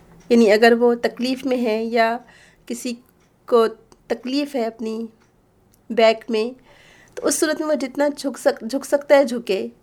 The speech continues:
ضروری نہیں کہ اس کو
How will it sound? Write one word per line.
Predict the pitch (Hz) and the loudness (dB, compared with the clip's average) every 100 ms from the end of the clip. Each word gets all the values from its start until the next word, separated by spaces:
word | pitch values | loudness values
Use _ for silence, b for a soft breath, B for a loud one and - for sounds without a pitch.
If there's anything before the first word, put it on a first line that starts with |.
| _ _ _ _ b b b b b b _ _ _ _ _ _ - | _ _ _ _ b b b b b b _ _ _ _ _ _ -2
ضروری | 254 285 302 | 2 4 4
نہیں | 330 339 | 2 2
کہ | 339 | 2
اس | 285 | -2
کو | - 294 302 | 2 4 2